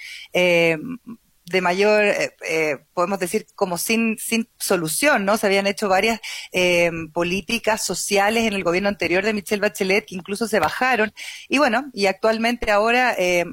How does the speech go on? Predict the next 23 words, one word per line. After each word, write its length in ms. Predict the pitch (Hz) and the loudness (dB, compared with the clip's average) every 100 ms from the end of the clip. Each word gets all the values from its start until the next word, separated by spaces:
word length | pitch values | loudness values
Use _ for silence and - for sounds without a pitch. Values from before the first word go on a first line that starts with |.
| - _ - | -14 _ -12
se 120 | - | -4
ha 40 | 220 | -2
tenido 280 | 226 226 226 | 0 -2 -2
que 100 | 208 | -2
firmar 320 | 180 190 277 | -2 0 2
un 80 | 254 | 0
acuerdo 500 | 208 214 214 196 208 | 2 2 2 0 -2
transversal 680 | 170 170 - 156 165 220 233 | -2 -4 -6 -6 -2 0 0
a 60 | |
nivel 240 | 214 196 208 | 0 -2 -4
político 420 | 185 185 233 226 | -8 -8 -4 -2
para 140 | - | -2
establecer 480 | 165 - 156 151 208 | -4 -4 -4 -2 -2
una 160 | 220 170 | 0 0
nueva 220 | 185 190 | 0 0
constitución 760 | 165 - 156 165 - 262 240 - - - - | -2 -6 -12 -10 0 0 0 -4 -16 -14 -4
que 120 | 175 | -2
elimine 380 | 175 180 233 214 | 0 0 2 4
la 120 | 180 | 2
constitución 560 | 170 170 160 160 185 | 0 -6 -8 -4 -2
que 60 | 185 | 0
heredamos 520 | 170 170 185 196 185 | 2 4 4 2 0
de 260 | 165 180 | 2 2